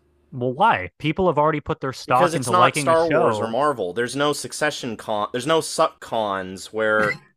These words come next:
Speaker 1: But people are
Speaker 2: people
Speaker 1: still
Speaker 2: dress
Speaker 1: getting
Speaker 2: up as Roman Roy with their, you know,
Speaker 1: But,
Speaker 2: John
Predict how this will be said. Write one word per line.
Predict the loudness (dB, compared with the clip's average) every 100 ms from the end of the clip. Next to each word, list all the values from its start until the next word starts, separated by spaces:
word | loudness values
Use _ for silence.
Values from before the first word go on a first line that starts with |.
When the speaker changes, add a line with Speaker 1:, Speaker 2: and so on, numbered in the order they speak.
| _ -6
Speaker 1:
But | -6 0
people | 0 2 4
are |
Speaker 2:
people |
Speaker 1:
still | 4 6 4
Speaker 2:
dress |
Speaker 1:
getting | 6 6
Speaker 2:
up | 4 4
as | -2 2
Roman | 2 2 0 0
Roy | 0 2 2 0 -4 -8 _ _
with | -6 -4
their, | 0 0 2 0 -2 -4 -12 -20 _ -20 -20 _ _ -8
you | -4
know, | -2 -2
Speaker 1:
But, | 0
Speaker 2:
John | 2